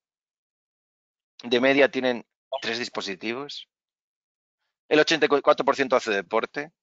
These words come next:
el ochenta y cuatro por ciento se siente libre para hacer lo que le gusta, el setenta y uno por ciento se siente joven. ¿Esto lo vemos en algún lado? No, lo que vemos son,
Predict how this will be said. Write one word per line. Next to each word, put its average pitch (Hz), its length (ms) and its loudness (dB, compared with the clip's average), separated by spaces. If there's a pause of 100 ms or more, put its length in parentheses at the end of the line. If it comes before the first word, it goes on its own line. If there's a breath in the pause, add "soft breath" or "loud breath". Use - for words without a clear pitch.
(680)
el 120 100 4
ochenta 120 300 -2
y - 60 -4
cuatro 143 340 2 (160)
por 120 120 -4
ciento 127 160 -2
se - 60 -2
siente 120 220 0
libre 117 380 2
para 107 160 2
hacer 113 180 0
lo 104 160 -2
que 107 100 -6
le 95 100 -4
gusta, 120 500 -10 (920)
el 170 160 6
setenta 123 520 0
y 123 60 0
uno 151 100 -2
por 131 140 -4
ciento 143 240 -4
se 110 80 -10
siente 135 200 -6
joven. - 420 -6 (600)
¿Esto 220 240 2
lo 226 100 6
vemos 117 240 4
en 110 80 2
algún 101 220 2
lado? 160 340 2
No, 123 280 -4 (280)
lo 117 100 -14
que 95 100 -8
vemos 104 280 -2
son, 104 380 -2